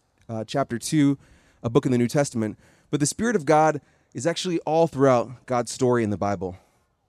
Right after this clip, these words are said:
Even in the first book of the Bible, Genesis, we see the Spirit hovering over creation.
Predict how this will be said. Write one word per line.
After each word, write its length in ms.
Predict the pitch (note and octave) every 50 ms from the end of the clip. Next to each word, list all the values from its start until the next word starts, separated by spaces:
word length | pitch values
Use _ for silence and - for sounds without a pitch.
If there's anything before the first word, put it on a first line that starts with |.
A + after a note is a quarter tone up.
| _ -
Even 260 | D3+ D#3+ E3 F#3+ F#3+
in 180 | E3+ E3+ D#3 D3+
the 60 | C#3
first 360 | - - E3 E3 D#3+ - -
book 140 | - D3+ -
of 80 | C#3+
the 60 | B2 A2+
Bible, 300 | A#2 C3 C3+ B2 B2 A#2
Genesis, 540 | G2+ B2+ C3+ C#3+ C#3+ - - A#2 G#2+ - - - - - -
we 80 | -
see 160 | C3+ - F3+ F3+
the 80 | D#3+
Spirit 400 | D#3 - - - E3+ E3 D#3+ D#3 -
hovering 580 | - - - - E3+ F3+ E3 F#3 G3 F#3 F#3 F3+ - _ -
over 420 | C3 C#3+ D#3+ E3 D3 E3+ F3 E3+
creation. 680 | D#3+ - - B2+ A#2+ B2 B2+ A#2 - - F2+ F2 E2+ -